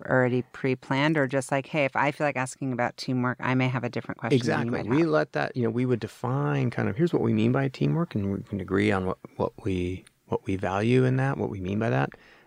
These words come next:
Speaker 2: But then, you know, like, come up with your own questions.
Speaker 1: Mm-hmm.
Speaker 2: Uh, but there is value in coming up with questions that you then ask m-,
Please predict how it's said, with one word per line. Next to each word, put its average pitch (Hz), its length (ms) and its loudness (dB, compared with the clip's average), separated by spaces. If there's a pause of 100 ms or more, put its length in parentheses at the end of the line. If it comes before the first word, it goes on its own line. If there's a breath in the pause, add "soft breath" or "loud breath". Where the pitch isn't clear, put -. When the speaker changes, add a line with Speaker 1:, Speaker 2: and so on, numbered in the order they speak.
Speaker 2:
But - 180 -2
then, 110 220 2
you 110 80 2
know, 107 60 2
like, 98 140 0
come 151 120 -2
up 196 120 -2
with - 120 -4
your 87 140 -4
own 127 140 2
questions. - 600 -10
Speaker 1:
Mm-hmm. 135 420 2
Speaker 2:
Uh, 110 140 -2
but 110 140 -2
there 117 120 6
is 120 100 4
value 98 440 -2
in 87 80 -6
coming 95 260 -4
up 87 100 -6
with - 100 -4
questions 92 360 -4
that - 120 -4
you 90 100 -2
then 87 200 -2
ask 87 420 -4
m-, 104 120 -2